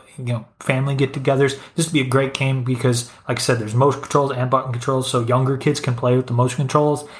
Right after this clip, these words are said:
and they'll do fine. That, you know, um, and I think it's great to play with a group. And I would, if you're curious about it,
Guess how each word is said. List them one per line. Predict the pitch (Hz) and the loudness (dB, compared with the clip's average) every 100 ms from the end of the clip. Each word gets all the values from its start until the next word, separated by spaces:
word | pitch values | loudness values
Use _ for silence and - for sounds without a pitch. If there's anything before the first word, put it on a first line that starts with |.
| - | -4
and | 123 | 0
they'll | 131 131 | 2 2
do | 139 | 2
fine. | 127 - 120 123 123 120 - _ - | 2 2 2 2 0 -4 -18 _ -10
That, | 127 - 156 | -10 -10 -18
you | 143 127 | -6 -4
know, | 104 107 _ _ _ _ _ _ _ | -4 -8 _ _ _ _ _ _ _
um, | 120 117 113 - _ _ _ _ _ _ _ - | -6 -6 -12 -20 _ _ _ _ _ _ _ -4
and | 139 135 131 - _ _ _ | -2 0 -4 -10 _ _ _
I | 131 | -8
think | - 131 | -2 -2
it's | 127 117 | -2 -4
great | - 127 131 | -2 0 0
to | - | 0
play | 135 131 | 2 2
with | 120 | 2
a | |
group. | 113 120 127 - - _ _ _ _ | 2 4 2 0 -18 _ _ _ _
And | - 123 123 120 120 120 _ _ _ | -4 0 2 0 -2 -6 _ _ _
I | - 147 | 0 2
would, | 147 131 - _ _ _ | 0 -4 -16 _ _ _
if | 139 123 | -4 -2
you're | 127 120 123 _ - | -2 -4 -6 _ -4
curious | 135 135 135 | 0 2 0
about | 143 131 131 131 | 0 2 4 2
it, | 131 - | -2 -8